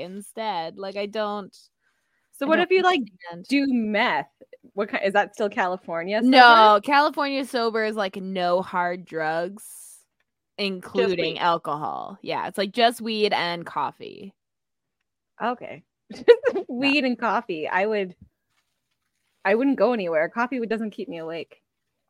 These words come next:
Speaker 1: <laughs> You
Speaker 2: Yeah.
Speaker 1: just be sleeping the whole time.
Speaker 2: <laughs> Yeah. All right. Well, drink if you've lied during this game. We just fucking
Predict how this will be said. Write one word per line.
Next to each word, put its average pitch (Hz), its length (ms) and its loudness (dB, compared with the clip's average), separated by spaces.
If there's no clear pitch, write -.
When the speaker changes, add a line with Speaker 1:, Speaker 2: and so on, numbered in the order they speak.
Speaker 1:
<laughs> - 200 -20
You 233 280 2
Speaker 2:
Yeah. 294 220 2
Speaker 1:
just - 180 -4
be 226 140 -4
sleeping 196 520 -8
the 170 60 -8
whole 170 200 -6
time. 165 480 -10
Speaker 2:
<laughs> 185 120 -20
Yeah. 269 840 2
All 208 120 8
right. 214 280 8
Well, 156 280 -10
drink 294 260 8
if 453 100 8
you've 415 240 6
lied 262 360 8
during 233 320 2
this 226 180 0
game. 196 260 2
We 226 140 -2
just 285 340 6
fucking 285 320 4